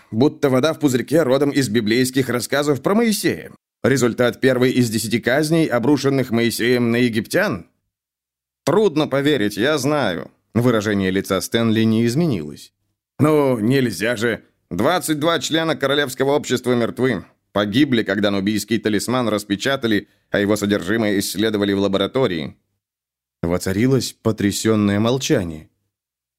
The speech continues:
«От чего они умерли?» наконец спросил Никола. «От яда?» Стэнли побледнел.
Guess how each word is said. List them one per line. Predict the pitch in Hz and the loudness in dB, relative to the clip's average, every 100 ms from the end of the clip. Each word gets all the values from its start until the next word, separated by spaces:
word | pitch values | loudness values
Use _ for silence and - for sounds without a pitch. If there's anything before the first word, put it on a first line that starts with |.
| _ _ _ - | _ _ _ -2
«От | 151 156 | -2 -2
чего | - 202 214 208 | 0 2 4 2
они | 208 | 0
умерли?» | 208 208 95 - 82 - _ _ | 0 -2 -4 -8 -16 -18 _ _
наконец | 127 123 107 92 - | 0 2 0 -2 -4
спросил | - 104 101 104 101 | -4 -2 0 0 2
Никола. | 135 131 87 78 - _ _ _ _ _ - | 0 0 -2 -4 -12 _ _ _ _ _ -2
«От | 107 107 | -2 0
яда?» | 98 90 143 247 - _ _ _ _ _ _ _ | 0 0 -2 -6 -10 _ _ _ _ _ _ _
Стэнли | - - 131 151 147 147 139 - _ | -10 0 2 2 2 2 0 -4 _
побледнел. | - 110 98 107 95 92 82 78 | 0 0 2 0 0 -2 -2 -8